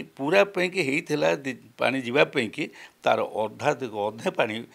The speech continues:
ମଧ୍ୟ ଯାଉନାହିଁ ଏବେ। ତାର ପୁରା କାପାସିଟିର, ପୁରା ଦବାର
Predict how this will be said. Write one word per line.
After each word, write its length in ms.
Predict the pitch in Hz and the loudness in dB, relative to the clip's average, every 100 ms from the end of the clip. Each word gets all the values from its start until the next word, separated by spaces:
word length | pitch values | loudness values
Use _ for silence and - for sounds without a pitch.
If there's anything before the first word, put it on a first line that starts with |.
| - _ | -20 _
ମଧ୍ୟ 240 | 107 - 143 | -10 -8 -8
ଯାଉନାହିଁ 720 | 127 101 92 98 90 85 98 90 _ _ | -4 -4 -6 -14 -14 -12 -14 -16 _ _
ଏବେ। 300 | 104 92 104 98 _ _ _ _ | -12 -10 -10 -14 _ _ _ _
ତାର 240 | 107 98 53 - - - - _ | -4 -2 -4 -8 -10 -20 -20 _
ପୁରା 240 | 120 117 113 110 | 2 6 4 4
କାପାସିଟିର, 640 | - 104 113 - 147 104 90 - - - _ - | -2 2 4 2 -2 -2 -4 -4 -8 -20 _ -4
ପୁରା 160 | 101 95 | -2 0
ଦବାର 360 | 104 120 143 | 0 2 2